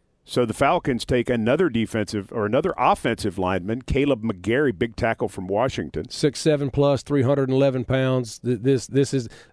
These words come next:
Speaker 2: Atlanta needed offensive line help. They got it.
Speaker 1: And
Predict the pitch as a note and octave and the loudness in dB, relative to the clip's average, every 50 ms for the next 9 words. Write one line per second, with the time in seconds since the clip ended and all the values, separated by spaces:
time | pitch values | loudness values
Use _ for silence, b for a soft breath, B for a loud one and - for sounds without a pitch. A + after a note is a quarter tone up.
0 | B - C3+ C3 D3 D#3+ E3 D3+ C3+ C#3 D3+ D3+ D3+ D3 D3 D3 C#3 - D#3 B2+ | B -2 2 4 4 4 4 4 4 4 4 4 4 4 4 2 2 0 -4 -4
1 | - C#3 A#2 C3 C#3 C#3 C3+ B2 A2+ C3 C3+ B2 - - B2 A#2+ B2 A#2+ A2 A2 | -2 -2 0 2 2 2 2 2 4 2 2 2 0 0 0 0 0 0 0 -2
2 | G2 F2+ - _ - _ _ _ _ _ _ - F#2+ G2+ G#2 G2+ G2 G2+ F#2+ F2 | -4 -6 -8 _ -20 _ _ _ _ _ _ -4 -2 0 2 2 2 0 0 -4
3 | - | -6